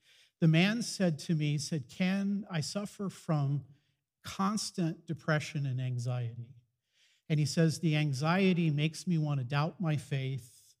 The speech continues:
and to think about killing myself." Then I had a lady contact me, and she says, "I have a, uh, I have an illness that has lots of pain,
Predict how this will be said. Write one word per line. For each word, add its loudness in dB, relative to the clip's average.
and -2
to -4
think -2
about -4
killing -4
myself." -12
Then 6
I 2
had 4
a 6
lady 4
contact 2
me, 2
and 0
she -4
says, -2
"I -2
have -2
a, -4
uh, -4
I 2
have 4
an 0
illness -2
that -2
has -2
lots 0
of -2
pain, 0